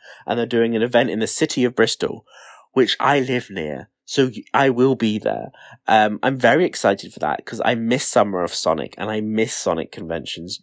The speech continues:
in the U K. So it will be so great to see a community event again of some scale. I'm really looking forward to that. If you haven't bought tickets already,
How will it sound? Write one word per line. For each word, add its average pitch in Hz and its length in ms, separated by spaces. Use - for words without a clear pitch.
in 123 220
the 107 100
U 95 200
K. 80 400
So - 140
it - 40
will 113 60
be 117 120
so 151 340
great 127 300
to 95 80
see 127 380
a - 80
community 143 680
event 120 380
again 98 380
of - 180
some 113 300
scale. 90 480
I'm 107 220
really 117 260
looking 104 320
forward 95 340
to 87 100
that. - 220
If - 80
you 127 100
haven't 208 360
bought 143 200
tickets - 380
already, 110 440